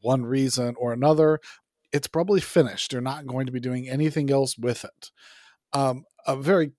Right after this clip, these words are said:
common example, I don't think it's, and I know it's not on my list, would be, like, a legacy type game. But even so, more modern legacy games, when you finish them, they're not really done. There's a replayable amount to the game.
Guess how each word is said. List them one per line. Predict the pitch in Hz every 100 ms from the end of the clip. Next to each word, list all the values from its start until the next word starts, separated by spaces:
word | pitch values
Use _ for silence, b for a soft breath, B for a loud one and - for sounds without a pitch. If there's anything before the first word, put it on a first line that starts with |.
| -
common | - 185 202
example, | 170 151 147 135
I |
don't | 120 147
think | - 143 120
it's, | 117 - - -
and | 117 113 -
I | 120
know | 185
it's | 190 - - -
not | 131 131 131
on | 120 117
my | 117 131
list, | 123 117 110 120
would | 113
be, | 113
like, | 113 107
a | 104
legacy | 117 139 147 - 175
type | 165 185 180
game. | 180 180 196 202 b b b b
But | 147
even | 180 180
so, | - 185 156
more | 139 151 175
modern | 160 165 170
legacy | 143 160 165 -
games, | 135 135 131
when | 131 123
you | 131
finish | 131 185 196 165 -
them, | 127 127 143 b b -
they're | 113
not | 127
really | 135 147
done. | 139 180 190 110
There's | 113 113
a |
replayable | 113 131 - 131 135 143 143
amount | 127 131 139
to | 123
the | 117
game. | 113 143 117 117